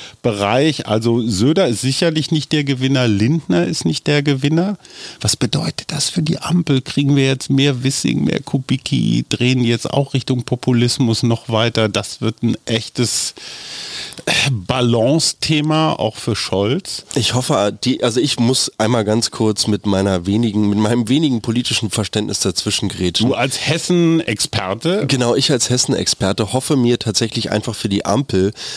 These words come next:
Speaker 2: dass sie weiterhin an ihrer Arbeit festhält.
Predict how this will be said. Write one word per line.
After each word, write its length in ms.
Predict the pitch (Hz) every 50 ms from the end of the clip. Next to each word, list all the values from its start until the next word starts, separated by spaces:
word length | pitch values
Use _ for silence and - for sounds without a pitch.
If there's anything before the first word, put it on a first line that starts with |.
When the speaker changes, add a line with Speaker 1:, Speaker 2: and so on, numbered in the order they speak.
| - -
Speaker 2:
dass 180 | - 107 98 -
sie 240 | - 117 104 90 85
weiterhin 760 | 92 92 117 131 - 147 131 104 98 110 117 127 135 143 143 - - - - - - - - - -
an 180 | 107 110 120 131
ihrer 300 | - 117 110 104 98 -
Arbeit 320 | 95 107 107 107 104 -
festhält. 640 | - - 101 - - - - 87 82 76 - -